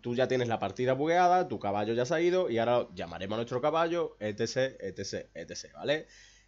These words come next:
Sencillísimo, ¿vale? Serie de enfrentamientos. Nos unimos a una persona de la comunidad. Una vez que estemos en la sesión de la persona que nos hemos unido, nos, nos unimos a otra persona do-, do-, dos veces seguidas, ¿vale?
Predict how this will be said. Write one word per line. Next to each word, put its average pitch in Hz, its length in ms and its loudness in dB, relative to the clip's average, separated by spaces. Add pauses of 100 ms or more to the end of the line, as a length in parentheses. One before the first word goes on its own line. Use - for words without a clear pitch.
(100)
Sencillísimo, 139 640 6
¿vale? 180 400 4 (960)
Serie 214 340 8
de 214 60 6
enfrentamientos. 180 920 4 (160)
Nos 120 180 6
unimos 190 400 8
a 135 140 4
una 160 220 4
persona 156 320 4
de 156 80 6
la 139 80 6
comunidad. 120 480 2 (240)
Una 107 180 -2
vez 113 80 4
que 113 80 0
estemos 123 400 2
en 139 80 4
la 131 100 4
sesión 123 360 0
de 104 80 2
la 107 100 0
persona 120 340 -2
que 135 80 0
nos 135 100 2
hemos 139 120 0
unido, 175 420 0 (640)
nos, 127 220 2
nos 120 400 2
unimos 135 320 4
a - 20 6
otra 143 200 4
persona 165 460 2
do-, 131 540 2
do-, 127 300 0
dos 135 260 0
veces 127 320 2
seguidas, 95 360 -2
¿vale? 139 280 0